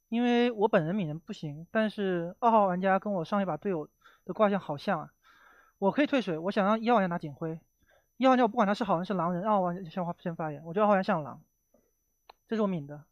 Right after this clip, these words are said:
但你看他，大家看现在这个尴尬表情，像不像上一把被大家点废的感觉？我觉得二号玩家像狼，其他的不知道了。我觉得二号玩家我蛮有把握像狼的，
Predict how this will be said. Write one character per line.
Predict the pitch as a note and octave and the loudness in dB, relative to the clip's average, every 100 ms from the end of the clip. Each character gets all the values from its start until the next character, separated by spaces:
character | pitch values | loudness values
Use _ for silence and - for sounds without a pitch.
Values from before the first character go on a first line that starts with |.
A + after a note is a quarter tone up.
| _ G3+ | _ 2
但 | C4 | 2
你 | A#3 | 2
看 | - | 0
他， | C4 | 0
大 | B3+ | 4
家 | C4+ | 4
看 | B3+ C4 | 4 2
现 | C4 | 2
在 | |
这 | A#3+ | 2
个 | G#3+ | 0
尴 | A#3 | 2
尬 | B3 | 4
表 | G#3 E3+ | 4 2
情， | D#3+ F#3+ | -4 -4
像 | B3+ | -2
不 | G#3+ | -2
像 | G#3 | -2
上 | G3 G#3+ | 0 -2
一 | |
把 | F3 D#3 | -2 -4
被 | F#3+ | -2
大 | F#3+ | 0
家 | F#3+ | 0
点 | D3+ | -2
废 | C#3 F3+ | -6 -6
的 | |
感 | D#3 C#3 | -6 -14
觉？ | D3 C#3 _ _ _ _ _ - _ - | -16 -16 _ _ _ _ _ -20 _ -4
我 | F3+ | 0
觉 | |
得 | A3 | 4
二 | |
号 | G#3 | 4
玩 | F#3 | 2
家 | G3 | -2
像 | |
狼， | D3+ C#3+ D#3+ _ _ _ _ _ _ _ _ _ _ _ _ _ _ _ | -4 -8 -18 _ _ _ _ _ _ _ _ _ _ _ _ _ _ _
其 | - G3+ | -6 0
他 | A#3 | 2
的 | A#3+ | 2
不 | G3+ | 0
知 | F3+ | -4
道 | F3+ E3 | -2 -4
了。 | E3+ - _ _ _ _ _ _ _ _ _ _ _ _ _ _ _ _ _ _ _ _ _ _ _ _ _ _ _ _ _ _ _ _ _ _ _ _ _ _ | -10 -20 _ _ _ _ _ _ _ _ _ _ _ _ _ _ _ _ _ _ _ _ _ _ _ _ _ _ _ _ _ _ _ _ _ _ _ _ _ _
我 | G3+ | -4
觉 | F#3+ | 2
得 | C4+ | 4
二 | |
号 | B3+ | 6
玩 | A3+ | 6
家 | G#3 | 4
我 | |
蛮 | F3+ | 2
有 | G3+ | 2
把 | G3+ D#3+ | 2 0
握 | F3 | -2
像 | G#3 E3+ | -2 -2
狼 | D3 D#3 | -6 -12
的， | E3 | -18